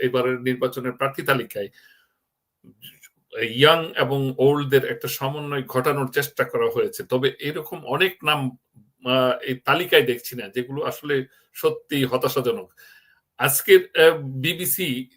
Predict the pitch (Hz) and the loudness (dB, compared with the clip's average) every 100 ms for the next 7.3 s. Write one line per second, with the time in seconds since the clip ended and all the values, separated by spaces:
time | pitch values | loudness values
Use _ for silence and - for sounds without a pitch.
0 | - 143 135 - 139 131 135 147 - 110 | -6 -4 -2 0 0 -2 -4 -6 -4 -2
1 | 139 139 139 123 143 147 151 143 127 123 | -2 0 -2 -2 -2 -4 -4 -4 -4 -4
2 | 120 135 135 147 147 170 147 156 208 147 | -2 -2 0 -4 -2 -2 -2 -4 -6 -4
3 | 143 131 147 135 131 - 135 135 131 135 | -4 -4 -6 0 0 0 -4 -4 -2 -4
4 | 123 131 131 123 135 127 - - 123 131 | -2 -2 -2 -4 -4 -8 -14 -20 -6 -4
5 | 131 - 131 127 120 117 117 110 107 110 | -4 -8 -6 -6 -4 -6 -6 -6 -4 -6
6 | - _ - - - - - _ - 147 | -6 _ -20 -20 -20 -20 -20 _ -4 0
7 | 202 233 285 | 0 -2 -8